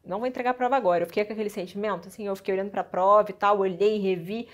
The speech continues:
olhei de novo e fiquei olhando as questões e passando por todas essas quinze questões de novo. E eu falei assim, "Cara, será que eu chuto? Será que eu não chuto? Será que eu chuto?" Por fim, faltando cinco minutos pra acabar a prova,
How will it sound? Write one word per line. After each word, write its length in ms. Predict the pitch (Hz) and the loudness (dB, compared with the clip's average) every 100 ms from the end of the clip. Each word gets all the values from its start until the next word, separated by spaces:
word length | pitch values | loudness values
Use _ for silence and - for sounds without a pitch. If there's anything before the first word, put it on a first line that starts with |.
| - _ | -20 _
olhei 500 | - 214 202 220 240 | 2 4 4 2 0
de 80 | 233 | 2
novo 140 | 240 247 | 0 0
e 40 | |
fiquei 260 | 247 - 262 | 2 6 10
olhando 260 | 247 254 269 | 10 10 8
as 80 | |
questões 280 | 269 247 262 | 2 -2 -2
e 80 | 262 | -4
passando 500 | 254 - 233 233 254 | -10 6 8 8 2
por 300 | 254 277 262 | 4 0 4
todas 260 | 285 294 320 | 6 6 6
essas 180 | 302 294 | 0 0
quinze 220 | 277 262 | -4 -2
questões 340 | 262 262 254 | -4 0 -2
de 100 | 254 | 0
novo. 260 | 240 247 247 - - - _ | 2 2 2 -14 -20 -20 _
E 40 | 254 | 0
eu 40 | |
falei 160 | 262 254 | 6 4
assim, 160 | 254 | 4
"Cara, 220 | 240 247 | -2 -2
será 240 | 233 247 254 | 2 2 2
que 80 | 233 | 2
eu 60 | |
chuto? 280 | 208 254 254 | -4 -8 -6
Será 160 | 247 240 | -4 -4
que 60 | |
eu 40 | 240 | -4
não 100 | 226 | -8
chuto? 260 | - 254 | -8 -10
Será 180 | - 254 | -4 -6
que 60 | 247 | -4
eu 40 | |
chuto?" 200 | 247 269 - - _ _ _ _ _ _ _ _ | -4 -6 -10 -20 _ _ _ _ _ _ _ _
Por 260 | 277 320 - | 2 2 0
fim, 520 | 277 339 330 233 220 _ _ _ _ _ _ _ | -2 0 0 -4 -8 _ _ _ _ _ _ _
faltando 460 | - 233 254 277 277 | 4 6 6 2 2
cinco 400 | - 294 349 359 | 0 -4 -2 -2
minutos 300 | 302 294 - | 0 -2 0
pra 120 | 262 | 2
acabar 260 | 254 233 226 | 4 6 6
a 60 | |
prova, 600 | 220 247 285 220 202 190 | 6 4 6 4 0 -6